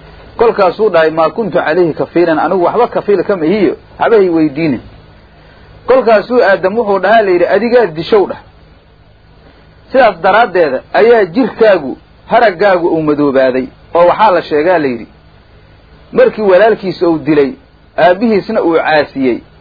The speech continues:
ayaa jirkiisu madoobaadaa, la yidhi, oo maqaar madoob uu yeeshaa, la yidhi. Aabbihiis waa u caroodaa, la yidhi. Qaabiil marka waxaa la yidhi, markaa saas dhacday, waa iska tegey baa la yidhi, isagoo matruud ah, oo naxariista Ilaahay laga buriyey.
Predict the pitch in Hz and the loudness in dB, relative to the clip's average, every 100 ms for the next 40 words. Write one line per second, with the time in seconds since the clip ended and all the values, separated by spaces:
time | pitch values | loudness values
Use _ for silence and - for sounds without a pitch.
0 | _ 143 180 196 160 214 156 180 170 143 | _ 0 2 2 0 -2 -4 -8 -8 -2
1 | 135 123 120 120 139 127 113 - 143 127 | 0 0 0 0 0 -2 -4 -2 -2 -2
2 | 131 - 175 139 135 151 135 113 110 123 | -2 0 0 0 -2 -2 -2 -4 -4 -4
3 | 104 98 101 - - - - _ _ _ | -6 -8 -18 -20 -20 -20 -20 _ _ _
4 | - _ _ _ _ _ 160 202 240 180 | -20 _ _ _ _ _ -2 0 -2 0
5 | 175 170 170 143 135 131 131 107 101 - | 0 0 0 -2 0 0 -2 -4 -14 -18
6 | - - _ _ - _ _ - - - | -20 -20 _ _ -20 _ _ -20 -20 -20
7 | - 202 240 285 247 247 202 202 180 220 | -2 2 2 2 0 -2 0 0 0 2
8 | 196 175 175 220 - 160 208 160 143 123 | 2 2 0 -2 -2 -2 0 -2 -2 -2
9 | 139 160 - - 143 160 196 233 - 170 | -2 -4 -6 -6 -2 0 0 -2 0 2
10 | 190 160 139 139 143 170 - 185 165 151 | 2 2 2 0 -2 -4 -2 -2 0 -2
11 | 147 - 214 196 120 - - _ _ - | -4 -4 -2 -2 -4 -6 -18 _ _ -20
12 | - _ 160 170 160 170 240 - 165 175 | -20 _ -2 0 0 -2 -2 -2 0 0
13 | 175 156 147 165 135 127 113 | 0 0 0 -2 0 -2 -2